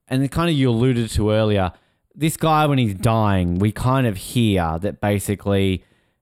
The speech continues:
you know, 'cause Jack's like, "How, why are you after me? How do you know I'm alive?" And it's basically like,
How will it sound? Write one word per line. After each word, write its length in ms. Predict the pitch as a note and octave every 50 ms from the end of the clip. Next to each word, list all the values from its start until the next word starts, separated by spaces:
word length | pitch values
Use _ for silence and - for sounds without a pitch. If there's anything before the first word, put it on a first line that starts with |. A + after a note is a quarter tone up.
| _ _ _ _ _ _ -
you 80 | C3+
know, 100 | A2 G#2 F#2+
'cause 160 | A2 A2+ G#2
Jack's 200 | B2+ A2+ G#2+ -
like, 120 | G2+ F2+
"How, 220 | - G#2 A#2+ A#2+ B2
why 200 | A#2+ A2+ A2+ A2+
are 80 | A#2
you 160 | A#2 A2 G#2+
after 280 | G#2 G2 G2 G2 - G2
me? 60 | F#2
How 200 | F2+ F#2 G#2+ A2+ A2
do 60 | A2
you 100 | G#2+ G#2
know 160 | G#2 G2+ G2+
I'm 160 | F#2+ F#2+ F#2
alive?" 420 | F#2 F2+ F2+ F2 F2 E2 D#2+ E2 D#2+
And 80 | F2 F#2+
it's 120 | G2+ -
basically 400 | - G2 G2 - - - G2 F#2+
like, 340 | F#2 F#2 F2+ F#2 F#2 -